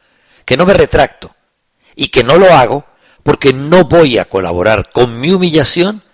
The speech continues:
a la destrucción de un género literario, ni mucho menos al fin de la libertad de expresión tan amenazada en este país por todos los flancos y perseguida con todas las herramientas.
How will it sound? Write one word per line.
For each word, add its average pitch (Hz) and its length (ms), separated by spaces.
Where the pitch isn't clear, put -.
a 110 120
la 107 100
destrucción 120 440
de 127 80
un 120 100
género 117 260
literario, 85 560
ni 147 260
mucho 202 320
menos 113 400
al 107 260
fin 143 460
de - 140
la 90 80
libertad 95 460
de 131 60
expresión 156 580
tan 104 180
amenazada 95 800
en 95 120
este 104 280
país 92 480
por 92 180
todos 165 320
los 139 120
flancos 143 440
y 117 140
perseguida 104 960
con 95 260
todas 113 240
las 78 160
herramientas. - 720